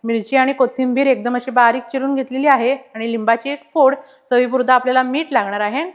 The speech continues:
तेल, एवढंच साहित्य. आता सगळ्यात पहिल्यांदा आपल्याला हे हरभरे शिजवून घ्यायचे आहेत, त्यासाठी एक कुकर घेतलाय,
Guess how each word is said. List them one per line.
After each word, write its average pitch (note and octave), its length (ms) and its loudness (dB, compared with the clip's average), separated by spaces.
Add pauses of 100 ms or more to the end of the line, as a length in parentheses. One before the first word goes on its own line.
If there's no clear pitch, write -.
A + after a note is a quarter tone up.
तेल, C#4 260 0 (160)
एवढंच D4 320 -4
साहित्य. G3+ 480 -10 (100)
आता A#3+ 180 -2
सगळ्यात C4 340 2
पहिल्यांदा D4 400 6
आपल्याला C4+ 280 4
हे D4 60 6
हरभरे C4+ 460 6
शिजवून C#4 440 4
घ्यायचे B3+ 300 4
आहेत, A#3 140 2
त्यासाठी A#3+ 320 2
एक B3 120 -2
कुकर B3 340 0
घेतलाय, B3+ 420 2